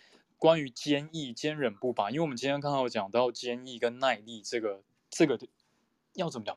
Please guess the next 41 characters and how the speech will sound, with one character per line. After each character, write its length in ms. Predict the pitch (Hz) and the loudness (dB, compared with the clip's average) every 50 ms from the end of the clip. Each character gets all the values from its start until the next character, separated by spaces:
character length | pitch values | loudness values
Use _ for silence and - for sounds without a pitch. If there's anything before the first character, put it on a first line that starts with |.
| _ _ _ | _ _ _
这 160 | - - 214 | 6 6 6
个 80 | 160 139 | 6 6
特 320 | - - - 185 147 107 | 2 4 6 6 6 6
质。 220 | - - - - - - - - - - - - - - - - | 4 -2 -8 -8 -10 -14 -18 -16 -16 -16 -16 -18 -20 -6 4 8
那 100 | 202 202 | 10 10
我 80 | 165 | 10
前 180 | 139 - 135 143 | 8 6 0 -2
几 80 | 151 139 | 0 0
天 80 | 135 | 0
在 140 | 139 143 147 | 2 2 0
听 220 | 139 143 139 135 | 0 -4 -8 -8
Podcast 560 | - - 131 135 123 - 135 131 117 - - - | -4 0 2 2 2 2 0 -2 -2 -2 -4 -6
的 100 | 113 104 | -6 -4
时 180 | - - 117 | -2 0 0
候， 120 | 113 110 104 | 0 0 -2
听 180 | - 123 123 | -4 -6 0
到 160 | 131 135 131 | 2 2 2
一 60 | 131 117 | 2 0
种 100 | 113 101 | -6 -6
讲 220 | - - 101 110 | -4 -2 -2 0
法 160 | 113 117 101 95 | 2 2 0 0
是： 320 | - - 120 117 107 - _ _ _ _ _ _ _ _ | -2 -4 -4 -4 -4 -6 _ _ _ _ _ _ _ _
哎， 80 | - 135 | -2 -2
有 100 | 143 127 | -2 0
些 120 | 123 175 | 0 0
人 120 | 196 170 | 0 2
会 100 | 170 170 | 0 0
觉 180 | - - 123 113 | 0 0 -2 0
得 280 | 113 110 104 101 101 101 _ | 0 0 0 -2 -6 -10 _
坚 300 | - - 139 139 139 143 | -8 -4 -2 -2 -2 -2
毅 220 | 151 156 139 120 110 | -2 -2 -2 -4 -4
或 160 | 117 143 143 | -2 -2 -2
是 340 | 139 147 143 135 131 123 - _ _ _ 156 | 0 0 -2 -2 -2 -6 -12 _ _ _ -6
耐 300 | 151 170 175 151 127 120 | 0 2 2 2 2 2
力 240 | 131 143 135 120 117 | 0 -2 -4 -6 -6
就 180 | 110 - 151 143 | 0 2 2 4
跟 240 | - - 143 143 135 | 4 4 2 2 0
一 80 | 123 | 0
个 220 | 117 127 117 113 110 | 2 2 2 2 0
形 280 | - - 113 107 117 | -4 -8 -8 -6 -4
象 260 | 113 - 139 123 113 | 0 0 0 0 -2